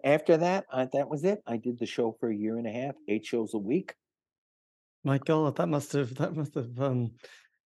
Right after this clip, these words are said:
Speaker 2: raised your game quite a lot, actually, mustn't it,
Speaker 1: Oh,
Speaker 2: doing
Speaker 1: yeah,
Speaker 2: that
Speaker 1: it
Speaker 2: amount?
Speaker 1: was, it was an incredible experience because, you know, I mean, my hair was out like this, and if I walked around Broadway,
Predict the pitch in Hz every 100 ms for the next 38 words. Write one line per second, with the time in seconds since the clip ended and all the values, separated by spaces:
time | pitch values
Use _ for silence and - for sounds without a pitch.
0 | _ _ _ - 151 143 135 - 135 110
1 | 143 135 107 127 110 110 151 117 - -
2 | 117 123 139 - 110 87 135 135 120 101
3 | 80 127 127 120 127 - 131 131 123 123
4 | 117 _ - - 165 196 214 120 95 90
5 | - - 156 233 185 117 - _ _ _
6 | 147 139 135 - 151 120 110 - - 151
7 | 156 147 135 131 190 147 110 113 113 98
8 | 110 - 165 107 127 - - _ _ _
9 | 127 127 123 131 135 139 135 127 147 147
10 | 151 135 139 135 131 113 135 170 107 110
11 | 104 98